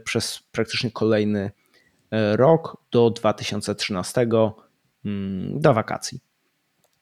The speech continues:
Więc przepracowałem sobie tam rok. Tutaj też, e, można powiedzieć, że za bardzo, e, nie miałem jakichś oporów, tylko po prostu, dobra, to w-, jadę do Kopenhagi, ludzie chyba, chyba tam potrafią rozmawiać po angielsku, to, to się dogadam.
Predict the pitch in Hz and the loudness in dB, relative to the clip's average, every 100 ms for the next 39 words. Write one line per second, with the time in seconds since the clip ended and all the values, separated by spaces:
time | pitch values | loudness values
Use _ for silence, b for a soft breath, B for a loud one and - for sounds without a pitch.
0 | _ - 139 135 156 151 147 127 135 120 | _ -2 0 2 2 4 2 4 4 4
1 | 120 113 110 151 165 - - 147 147 123 | 0 2 4 6 4 0 -4 2 2 4
2 | 147 - 143 139 139 135 135 135 135 127 | 2 4 4 6 6 6 6 4 2 0
3 | 131 131 123 131 120 127 127 123 127 127 | 2 2 2 2 2 4 4 4 4 4
4 | 123 95 120 123 131 127 123 120 131 - | 4 2 2 2 4 4 2 2 0 -2
5 | 123 - 127 127 117 120 - - 113 - | -2 4 4 4 2 -2 -4 -4 -4 0
6 | 240 190 107 110 - - - - - B | 2 2 0 -4 -12 -16 -18 -18 -18 B
7 | B 165 151 131 120 120 135 156 127 127 | B 6 6 4 2 0 4 4 4 0
8 | - b - 151 151 131 123 113 110 95 | -2 b 2 6 6 4 4 2 2 0
9 | 131 131 123 117 117 127 151 139 135 131 | -2 0 2 0 -2 0 2 2 2 4
10 | 131 123 131 127 120 117 120 117 113 113 | 2 2 2 2 2 0 0 -2 -2 -2
11 | 113 - 117 113 139 131 123 | -2 -2 -2 0 2 2 0